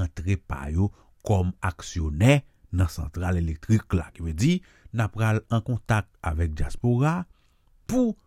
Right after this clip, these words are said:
mande yo vin envesti nan santral elektrik sa, achte motè pa yo pou envesti anndan santral la,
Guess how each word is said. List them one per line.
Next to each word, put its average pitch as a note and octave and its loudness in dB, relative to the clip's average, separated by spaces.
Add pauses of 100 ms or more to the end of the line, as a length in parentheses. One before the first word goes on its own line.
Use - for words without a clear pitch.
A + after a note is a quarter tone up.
(260)
mande F#2 0 (120)
yo B2+ 4 (320)
vin A2 2
envesti G2 2 (240)
nan F#2 0
santral D#2 -8
elektrik D#2 -10
sa, A2 -2 (300)
achte - 2
motè D3 0
pa E2 -4
yo D3 4 (240)
pou G2+ 2
envesti F2 -2 (560)
anndan F2+ 0
santral D#2 -4
la, A2+ 0